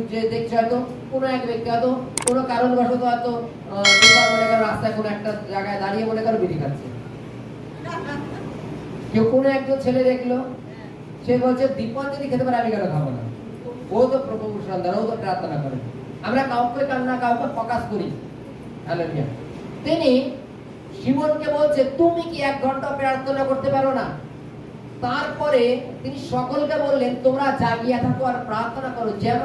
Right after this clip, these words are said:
পরীক্ষায় না পড়ো।" হালেলুয়া। তাহলে আমাদের জীবনের সব থেকে মূল অংশটা কি?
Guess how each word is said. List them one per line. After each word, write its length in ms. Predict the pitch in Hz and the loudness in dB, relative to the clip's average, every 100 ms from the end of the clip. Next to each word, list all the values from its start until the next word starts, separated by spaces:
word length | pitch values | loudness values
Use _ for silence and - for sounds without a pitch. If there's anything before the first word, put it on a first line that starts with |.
| - | -2
পরীক্ষায় 400 | 208 - 185 185 | -4 -4 -2 -2
না 60 | 175 | -2
পড়ো।" 280 | 151 151 147 - - - - - - - - - - - - - - - - | -6 -6 -8 -10 -14 -14 -14 -14 -14 -14 -12 -12 -12 -10 -10 -10 -10 -8 -4
হালেলুয়া। 380 | 156 156 139 127 117 - - - - | 0 4 4 2 -2 -6 -10 -12 0
তাহলে 180 | 240 247 | 2 2
আমাদের 420 | 226 233 247 233 | 2 2 2 2
জীবনের 400 | - 240 247 247 - - - - | -2 -2 0 0 -2 -8 -12 -2
সব 300 | 247 247 - | 0 0 2
থেকে 380 | 254 262 226 214 | 0 2 0 0
মূল 200 | 240 240 | 2 0
অংশটা 480 | 202 214 220 240 240 | 0 0 0 -2 -2
কি? 140 | 240 | -2